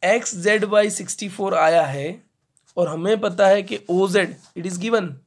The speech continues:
Z O is the bisector, तो ये ओ जेड bisector है, तो angle O Z Y, now O Y and O Z are bisector of angle X Y Z and X Z Y, so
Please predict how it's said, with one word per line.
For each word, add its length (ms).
Z 300
O 120
is 140
the 100
bisector, 560
तो 100
ये 140
ओ 280
जेड 200
bisector 500
है, 160
तो 60
angle 340
O 260
Z 240
Y, 120
now 220
O 200
Y 140
and 100
O 220
Z 200
are 80
bisector 600
of 100
angle 320
X 160
Y 180
Z 260
and 120
X 220
Z 260
Y, 180
so 160